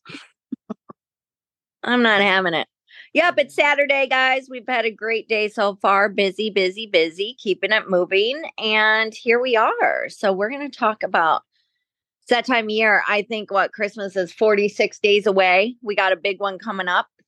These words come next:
Thanksgiving, and just how to keep your peace through the holiday season.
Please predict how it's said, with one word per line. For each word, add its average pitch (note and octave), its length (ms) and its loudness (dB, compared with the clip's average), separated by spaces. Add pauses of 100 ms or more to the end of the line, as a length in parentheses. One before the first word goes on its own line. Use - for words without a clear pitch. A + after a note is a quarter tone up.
Thanksgiving, G3+ 800 0 (260)
and G3 640 2 (460)
just G#3+ 440 0 (280)
how G#3 260 -2
to G#3 100 -2
keep - 440 -12 (160)
your F3 180 0
peace - 680 -2 (320)
through B3 160 2
the A#3 80 2
holiday A#3+ 400 2
season. C#4 580 -2